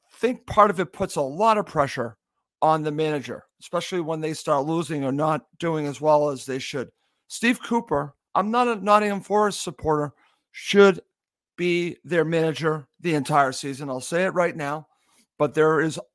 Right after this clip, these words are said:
already pressure for him to get sacked, which I think is ridiculous. It happened last season. It's now happening this season.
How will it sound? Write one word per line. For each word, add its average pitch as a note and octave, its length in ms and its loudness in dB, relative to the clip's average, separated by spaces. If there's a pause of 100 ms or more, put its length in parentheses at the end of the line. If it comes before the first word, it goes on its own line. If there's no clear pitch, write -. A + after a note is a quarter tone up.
(200)
already F3+ 440 4
pressure D#3+ 600 -2 (440)
for F3+ 320 4
him F3 220 0
to F3+ 120 -6
get F3 180 -4
sacked, F3 380 0
which D3+ 220 -2
I D3+ 100 2
think D#3 260 -6
is C#3+ 280 -4
ridiculous. C3+ 680 -4
It C3+ 80 -8
happened D3 380 -4
last G#3 280 2
season. G3 400 -10 (800)
It's - 160 -8
now F3+ 140 6
happening F3+ 400 6
this F#3 180 0
season. D3 440 -2